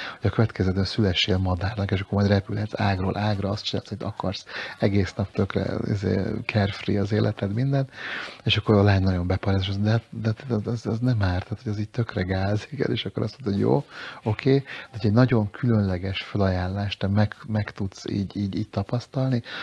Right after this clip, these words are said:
akkor az a madár élet véges, visszatérhetsz ebben a csodálatos ilyen, ilyen angyali királynői álla-, állapotodba. És amikor ahogy így el-, elmart ez a madárka Sumitrától ezt a, ezt az izét, ezt a,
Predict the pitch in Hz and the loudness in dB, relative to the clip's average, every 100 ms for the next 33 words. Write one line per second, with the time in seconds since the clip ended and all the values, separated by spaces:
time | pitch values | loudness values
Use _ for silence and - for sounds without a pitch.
0 | - 113 - - 104 - - 98 98 98 | -4 -2 0 0 -2 -2 0 2 4 4
1 | 92 92 92 92 - 113 110 98 110 - | 2 0 0 -2 2 2 2 0 -2 -6
2 | - 104 92 101 - 98 104 101 107 - | -6 -4 -4 -4 -6 -8 -6 -4 -6 -8
3 | - - - 98 92 98 95 110 104 87 | -18 -6 0 2 2 0 -4 -4 -4 -4
4 | 98 98 92 101 98 101 - 104 101 104 | -4 -4 -2 -2 -2 -4 -4 -2 -2 -2
5 | 101 110 113 - 101 95 - 110 104 104 | -2 -4 -4 -4 -2 -2 -2 -2 -2 -2
6 | 104 110 - 104 107 110 - - - - | -2 -6 -8 -8 -6 -8 -8 -12 -10 -10
7 | - 123 107 110 - 147 131 101 101 107 | -4 0 4 4 6 4 4 0 0 0
8 | 101 123 110 104 95 95 - 101 98 101 | 0 -2 -2 0 -2 -4 -6 -6 -4 -2
9 | 98 95 98 - 101 - - - - - | 0 0 -2 -2 -4 -4 -14 -12 -8 0
10 | 107 95 101 98 - 107 120 127 - - | 0 2 0 0 -2 0 0 0 -4 -20
11 | - - 104 - 104 95 98 - - 107 | -12 -4 -4 -2 0 0 -2 -10 -8 -4
12 | 95 - 98 98 117 113 120 - - 98 | -4 -4 -6 -2 -2 -2 -6 -6 -4 -2
13 | 95 101 | 0 -2